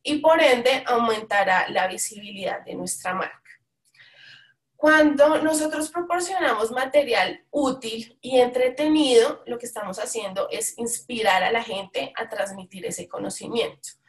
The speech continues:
Los estamos de una o cierta forma invitando a que compartan dicho contenido. ¿Listo?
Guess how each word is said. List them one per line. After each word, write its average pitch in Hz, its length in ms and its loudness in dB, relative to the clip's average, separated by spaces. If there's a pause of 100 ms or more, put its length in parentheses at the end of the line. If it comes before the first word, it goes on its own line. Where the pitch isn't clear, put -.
(320)
Los 226 180 -2
estamos 202 640 -2
de 240 160 0
una 202 300 0
o 233 60 -2
cierta 226 500 -2
forma 247 560 0
invitando 226 1000 -4 (100)
a 233 140 -4
que 226 160 -8
compartan 180 760 -4
dicho - 360 -14
contenido. 175 560 -12 (420)
¿Listo? - 440 -14